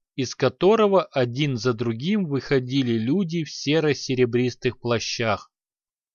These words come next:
На плечах многих висели черные, белые и даже полупрозрачные шнурки.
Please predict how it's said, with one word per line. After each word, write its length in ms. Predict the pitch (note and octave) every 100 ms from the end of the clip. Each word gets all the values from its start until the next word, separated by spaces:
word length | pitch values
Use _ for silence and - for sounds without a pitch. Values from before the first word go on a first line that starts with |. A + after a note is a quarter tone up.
| _ _ -
На 180 | C3
плечах 600 | C3 D#3 D#3 - F#3+ E3+ D#3
многих 720 | E3+ G3+ F#3+ B2+ F#2+ - -
висели 480 | B2 - C#3+ B2+ A2+
черные, 1000 | - - F3+ G3 F#3+ F#3 F3 E3+ D#3+ -
белые 800 | A2 G#2+ D3 F3+ E3+ D#3+ D3+ C#3 - -
и 100 | A2+
даже 440 | A2+ E3 F3+ D#3+
полупрозрачные 1200 | C#3 - E3+ F#3 D#3 D#3+ D#3+ C3 D3 D3 - C#3+ C3
шнурки. 720 | - C#3 C3 - C#3 A2+